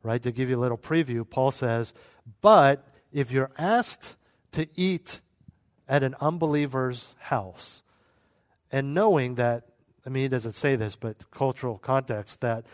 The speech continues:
there's a good chance that that meat that they're serving was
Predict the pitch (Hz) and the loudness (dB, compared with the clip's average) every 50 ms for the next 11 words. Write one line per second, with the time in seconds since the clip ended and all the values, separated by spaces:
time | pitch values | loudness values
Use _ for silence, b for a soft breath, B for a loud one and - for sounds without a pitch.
0 | B B B - 131 131 117 120 120 107 113 143 156 151 - - 147 143 143 147 | B B B -4 -4 -2 -2 -4 -6 -2 -2 -2 -2 -2 -4 -4 -4 -2 -2 -2
1 | 156 151 - 131 117 110 127 123 127 127 123 127 135 139 - 143 135 131 143 135 | -4 -4 -6 -8 -4 -2 -2 -2 -2 -2 -4 -4 -4 -4 -4 -4 -4 -2 -2 -4
2 | 127 - 147 147 143 139 151 151 147 131 123 127 131 131 123 - - | -4 -4 -4 -4 -4 -4 -6 -8 -6 -4 -2 -2 -2 -2 -4 -8 -12